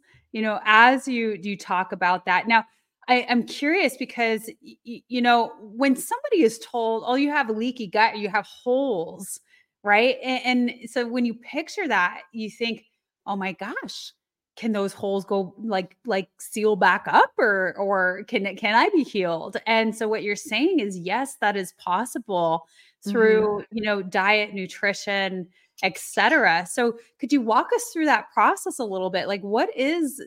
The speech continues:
Speaker 1: the avenue that you take your clients to when this is the case?
Speaker 2: Yeah, absolutely. It's so healable. It's so fixable and really actually pretty fast. Healing someone's gut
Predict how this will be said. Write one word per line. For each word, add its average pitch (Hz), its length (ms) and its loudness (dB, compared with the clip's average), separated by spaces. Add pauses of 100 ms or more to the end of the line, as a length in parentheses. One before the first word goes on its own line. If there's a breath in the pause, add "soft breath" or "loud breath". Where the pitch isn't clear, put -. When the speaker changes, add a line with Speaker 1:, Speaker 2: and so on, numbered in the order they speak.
(160)
Speaker 1:
the 220 180 -6
avenue 233 540 0
that 190 140 -6
you 208 100 -8
take 220 320 -6
your 202 120 -12
clients 240 580 -2
to 196 100 -2
when 196 240 -4
this 202 220 -8
is 214 180 -6
the 196 80 -6
case? 269 600 -10 (280)
Speaker 2:
Yeah, 254 440 6 (100)
absolutely. 220 800 2 (180)
It's 269 220 4
so 262 280 2
healable. 175 520 -6
It's 240 180 -2
so 302 220 2
fixable 240 480 -6
and 233 180 2
really 294 260 0
actually 214 380 0
pretty 185 240 -10
fast. - 400 -6
Healing 277 300 -2
someone's 285 380 -4
gut 190 380 0